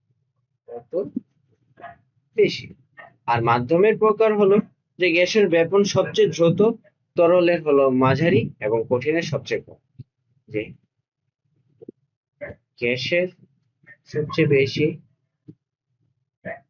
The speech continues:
তরলের মাঝারি আর কঠিনের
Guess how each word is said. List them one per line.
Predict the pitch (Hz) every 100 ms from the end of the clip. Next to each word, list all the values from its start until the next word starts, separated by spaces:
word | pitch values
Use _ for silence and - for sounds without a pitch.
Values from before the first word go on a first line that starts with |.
| _ _ _ _ -
তরলের | 127 127 123 120 120 123 - - _ _ _ _ _ _ _ _ _ _ _ _ _ _ _
মাঝারি | 104 104 104 123 127 185 220 _ _ _ _ _ _ _ _ _ _ _ _ 107
আর | 123 - _ _ _ _ _ _ _ _ - _ _ _ -
কঠিনের | 117 - 139 185